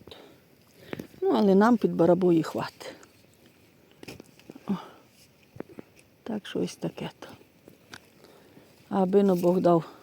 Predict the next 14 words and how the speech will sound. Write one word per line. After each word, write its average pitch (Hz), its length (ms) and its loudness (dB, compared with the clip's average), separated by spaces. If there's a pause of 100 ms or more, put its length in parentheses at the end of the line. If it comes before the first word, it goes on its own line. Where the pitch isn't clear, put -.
(220)
здорові 185 540 4
були, 196 380 2 (500)
вивезти 214 680 0
і 196 120 -2
розкидати. - 680 -6 (1400)
О. 190 100 0 (1400)
А 269 180 0
там 220 340 0 (320)
дасться 175 400 0
чути. - 380 -12 (1400)
О. - 60 -14 (2000)
Ось 240 300 -6
так 202 200 -8
бавимося. 180 600 -6